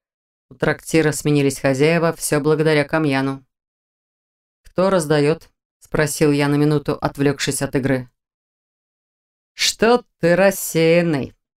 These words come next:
поддел меня Камьян. «Говорят, у тебя появилась дама сердца?»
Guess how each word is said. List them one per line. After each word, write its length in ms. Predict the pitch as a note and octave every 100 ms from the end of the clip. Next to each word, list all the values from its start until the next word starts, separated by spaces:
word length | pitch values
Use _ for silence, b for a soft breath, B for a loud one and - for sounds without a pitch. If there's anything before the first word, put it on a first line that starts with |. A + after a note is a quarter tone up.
| _ _ _ _ _
поддел 360 | D3 C#3 D3+ C#3
меня 180 | C3+
Камьян. 460 | C3 C#3+ C#3+ B2 - _ -
«Говорят, 520 | C#3+ D#3+ E3 F#3+ F#3
у 80 | D#3
тебя 340 | D3+ D#3 D#3+
появилась 640 | D#3+ D#3+ D#3 D#3 D3+ D3
дама 360 | C3+ D3 D3 C#3+
сердца?» 720 | C3 - C3+ - - - G3